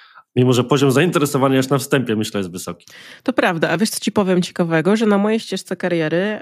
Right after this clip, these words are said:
Speaker 2: miałam różnych pracodawców, nie? Od fajniejszych po gorszych, wiadomo. Natomiast ja jako nastolatka bardzo mocno interesowałam się siatkówką, na tyle, że zostałam dziennikarką sportową, jeździłam na mecze, robiłam wywiady,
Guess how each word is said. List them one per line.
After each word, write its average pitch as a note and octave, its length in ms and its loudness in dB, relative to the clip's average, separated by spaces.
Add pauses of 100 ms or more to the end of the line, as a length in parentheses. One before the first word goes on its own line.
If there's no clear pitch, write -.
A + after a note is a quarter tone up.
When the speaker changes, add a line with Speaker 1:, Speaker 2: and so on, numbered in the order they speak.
Speaker 2:
miałam A3+ 220 -2
różnych D#3+ 320 -4
pracodawców, C#3+ 880 -10
nie? C4 380 -4
Od A#3+ 180 -4
fajniejszych F#3+ 680 -2
po D#3+ 100 -6
gorszych, F3 520 -4
wiadomo. D#3+ 500 -2 (500)
Natomiast G3+ 540 0
ja G#3+ 360 2
jako F3+ 920 0 (340)
nastolatka F3 840 -2
bardzo F#3+ 360 0
mocno F3 260 0
interesowałam E3+ 560 -2
się - 100 -8
siatkówką, - 640 -6
na G3 120 0
tyle, G3 300 0
że F3 80 -4
zostałam E3+ 500 -2
dziennikarką E3 580 -2
sportową, G3+ 540 -6
jeździłam D#3 360 -6
na D3 80 -8
mecze, G3 420 -2
robiłam D3+ 340 -4
wywiady, F#3+ 840 -2